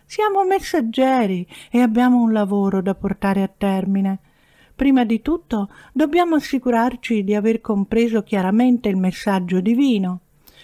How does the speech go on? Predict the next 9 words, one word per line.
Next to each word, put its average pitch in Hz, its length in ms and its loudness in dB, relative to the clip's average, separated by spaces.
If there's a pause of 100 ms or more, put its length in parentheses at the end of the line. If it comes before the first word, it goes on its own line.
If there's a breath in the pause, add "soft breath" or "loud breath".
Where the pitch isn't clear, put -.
(140 soft breath)
Poi 226 440 2
dobbiamo 196 480 0
integrarlo 202 840 0
nella 185 300 0
nostra 196 440 -2
vita 196 360 -2
quotidiana 226 760 0
e 311 80 0
infine 349 580 -2